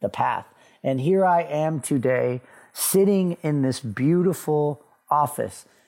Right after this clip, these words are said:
Some of you that are listening to this may see this office someday. Some of you may say, "You know what, Nick? I want to take my life, my business, my physical fitness to the next level."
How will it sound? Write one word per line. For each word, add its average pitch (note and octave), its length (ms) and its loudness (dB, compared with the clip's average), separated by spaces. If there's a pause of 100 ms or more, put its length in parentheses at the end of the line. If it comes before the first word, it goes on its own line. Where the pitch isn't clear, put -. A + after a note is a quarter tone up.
(320)
Some G#3 260 2
of G#3+ 140 2
you D#3+ 200 0
that D3+ 120 0
are C#3 120 0
listening C#3+ 360 -4
to A#2+ 60 -4
this A#2+ 300 -6
may C3 200 -6
see C3+ 240 -8
this B2 220 -8
office A#2+ 340 -2
someday. G2+ 460 -12 (180)
Some G3+ 280 0
of G#3 120 0
you E3+ 200 0
may C#3+ 180 -2
say, C3 220 -4
"You B2+ 120 -6
know D3+ 120 -4
what, F3 120 0
Nick? D#3+ 240 -8 (440)
I F3 240 0
want D#3+ 320 -4
to C#3+ 100 -10
take D3+ 260 -4
my C3+ 140 -2
life, C3 420 -2
my A#2 160 -4
business, C3+ 720 -6 (380)
my A#2 100 -2
physical C#3 480 -4
fitness C#3 440 -8
to C3 120 -8
the B2 120 -12
next B2+ 320 -4
level." B2+ 380 -4